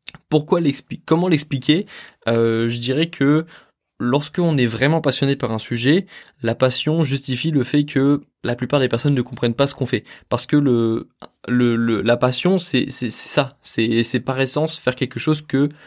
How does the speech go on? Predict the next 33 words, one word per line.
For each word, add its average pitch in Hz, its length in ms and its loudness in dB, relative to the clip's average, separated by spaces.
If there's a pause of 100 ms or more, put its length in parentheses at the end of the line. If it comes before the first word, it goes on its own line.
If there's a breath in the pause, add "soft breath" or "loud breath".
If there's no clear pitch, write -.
(220 loud breath)
tout 143 100 0
le 147 60 4
monde 151 120 6
n'est 123 100 4
pas 127 120 2
capable 120 260 0
de 117 80 2
faire. 175 260 0
C'est 143 260 0
avoir 131 300 2
de 120 100 -2
l'énergie 131 500 -2
que 127 100 -4
tout - 160 -6
le 139 60 0
monde 151 100 2
n'est 131 100 2
pas 127 120 -6
capable 127 400 0
d'avoir 120 400 2
pour 143 200 -2
faire 147 160 -6
quelque 127 260 -2
chose. 127 280 0 (260 loud breath)
Parce - 160 -4
que 127 180 2
en 127 140 0
soi, 175 300 2 (420 loud breath)
euh, 110 240 0
si - 140 -8
tu - 160 -4
prends... 143 360 2
Euh, 113 420 2